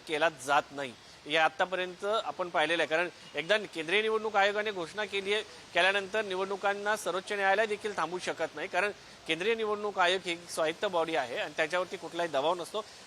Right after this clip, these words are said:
त्यामुळं या सगळ्या दृष्टिकोनातून ह्या भेटीचा परिणाम आजच्या राज्य निवडणूक आयोगाच्या पत्रकार परिषदेमध्ये होणार का आणि राज्य निवडणूक आयोगाची पत्रकार परिषद नक्की राज्यातील मतदार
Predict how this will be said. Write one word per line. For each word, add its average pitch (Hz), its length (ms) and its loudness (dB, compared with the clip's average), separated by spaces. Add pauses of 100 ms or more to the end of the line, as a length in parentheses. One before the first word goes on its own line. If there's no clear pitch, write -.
(100)
त्यामुळं 190 320 4
या 220 120 4
सगळ्या 190 260 0
दृष्टिकोनातून 190 640 -4
ह्या 165 220 4
भेटीचा 165 400 -4
परिणाम 190 400 -4
आजच्या 160 300 -2
राज्य 165 280 0
निवडणूक 185 380 -6
आयोगाच्या 165 500 2 (340)
पत्रकार 190 340 0
परिषदेमध्ये 202 560 -2
होणार 170 260 2
का 175 140 0
आणि 185 180 0
राज्य 170 240 0
निवडणूक 202 340 -2
आयोगाची 185 320 2
पत्रकार 175 360 -2
परिषद 180 360 0 (360)
नक्की 165 240 0
राज्यातील 175 500 2
मतदार 170 400 4